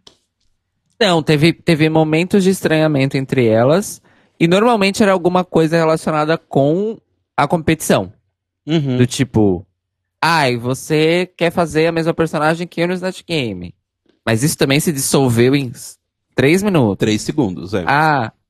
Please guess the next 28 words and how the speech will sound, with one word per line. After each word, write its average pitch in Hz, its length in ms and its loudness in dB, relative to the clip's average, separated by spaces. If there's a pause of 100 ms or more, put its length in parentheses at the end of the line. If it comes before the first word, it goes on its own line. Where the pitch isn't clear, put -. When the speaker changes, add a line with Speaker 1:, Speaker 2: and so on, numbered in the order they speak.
(340)
Speaker 1:
é. 127 240 0 (180)
"Ai, 156 300 0
mas 143 220 -6
porque 165 600 -4
você 165 500 -2
é 170 60 0
básica?" - 800 -6 (960)
Também 120 280 0
se 139 120 2
dissolveu. 127 680 0 (840)
"Ai, 147 400 0
porque 139 840 -4
shades 147 640 0
aqui, 151 340 0
shades 160 380 -2
ali." 151 260 0
Mas 120 220 -4
tudo 220 260 0
muito 208 600 -2 (880)
de 165 60 2
boinha, 151 680 -2 (400)
Speaker 2:
Uhum. 120 480 -10
Speaker 1:
no - 120 -20
fim 104 100 -12
das 98 180 -4
contas. - 380 -14 (380)
Speaker 2:
É. 202 160 0
Speaker 1:
É. - 80 -10